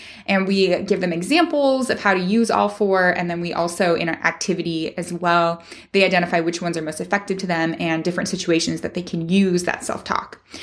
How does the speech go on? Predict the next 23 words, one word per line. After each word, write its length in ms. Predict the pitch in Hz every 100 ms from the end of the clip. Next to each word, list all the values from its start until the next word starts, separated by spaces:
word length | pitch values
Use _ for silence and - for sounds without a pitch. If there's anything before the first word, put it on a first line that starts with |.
| - -
So 100 | 214
self-talk 400 | 240 277 269 214
is 260 | 190 -
huge, 420 | 254 254 190 190 190
and 120 | 180
that's 180 | 175 190
what 80 |
we 80 | 170
dive 200 | 160 151
into 260 | 151 - 156
in 80 | 151
Module 300 | - - -
four. 300 | 196 - - _ _ _ _ _ _ - -
Module 340 | 196 208 277 285
five 460 | 294 170 196 -
is 100 | 190
about 220 | 196 190 -
overcoming 600 | 196 220 220 208 208 -
failure. 720 | - 180 170 175 - - - - - - - -
And 460 | 226 240 226 220 214
failure 480 | - 269 302 330 339
is 540 | - 247 233 226 220
just 340 | 247 254 -